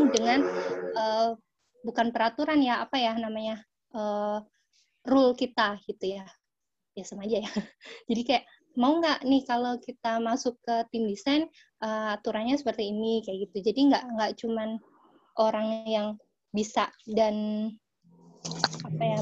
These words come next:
bisa ngedesain atau membuat konten, tapi orang yang sevisi dan orang yang,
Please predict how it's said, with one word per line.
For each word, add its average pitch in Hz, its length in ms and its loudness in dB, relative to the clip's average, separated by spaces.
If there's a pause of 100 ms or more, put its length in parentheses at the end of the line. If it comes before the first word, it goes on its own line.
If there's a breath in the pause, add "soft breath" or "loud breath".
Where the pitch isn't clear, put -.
(140)
bisa 220 320 0
ngedesain 208 480 0
atau 202 160 -6
membuat 214 320 -2
konten, 247 320 0
tapi 220 240 -4
orang 240 240 2
yang 254 160 0 (560 loud breath)
sevisi 233 800 2 (320 soft breath)
dan 233 160 2
orang 240 320 2
yang, 269 200 4